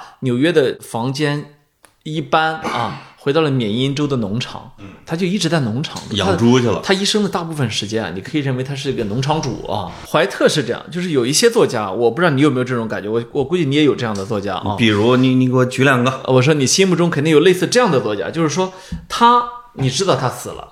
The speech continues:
Speaker 1: 所以他的作品就这么多了。
Speaker 2: 嗯。
Speaker 1: 存世的啊，所以你看到他的东西很慢。
Speaker 2: 哎呦，
Speaker 1: 啊，
Speaker 2: 嗯。
Speaker 1: 我就，我就一直没看完怀特的书。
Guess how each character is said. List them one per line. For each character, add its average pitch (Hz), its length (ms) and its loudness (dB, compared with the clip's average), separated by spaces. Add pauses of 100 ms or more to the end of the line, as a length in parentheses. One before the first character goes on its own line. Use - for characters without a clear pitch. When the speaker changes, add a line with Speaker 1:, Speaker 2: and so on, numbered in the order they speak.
(160)
Speaker 1:
所 151 120 -2
以 147 40 -2
他 160 120 -2
的 156 80 -2
作 156 160 2
品 101 200 -2
就 160 120 2
这 139 80 2
么 120 120 0
多 90 180 -4
了。 67 220 -10
Speaker 2:
嗯。 95 360 -2
Speaker 1:
存 131 260 0
世 139 220 4
的 95 100 -2
啊， 98 220 -8 (220)
所 160 100 -2
以 147 40 -2
你 127 100 -2
看 - 220 -4
到 151 60 -4
他 135 80 -10
的 131 80 -10
东 135 160 -2
西 131 140 -4
很 101 160 -10
慢。 101 320 -10 (380)
Speaker 2:
哎 101 120 2
呦， 113 320 0
Speaker 1:
啊， 98 420 -4
Speaker 2:
嗯。 98 280 0
Speaker 1:
我 123 240 4
就， 123 520 2
我 120 120 2
就 139 140 0
一 147 140 0
直 123 100 -2
没 98 160 -4
看 98 220 -8
完 90 120 -8
怀 90 180 -10
特 104 140 -10
的 85 120 -14
书。 - 160 -20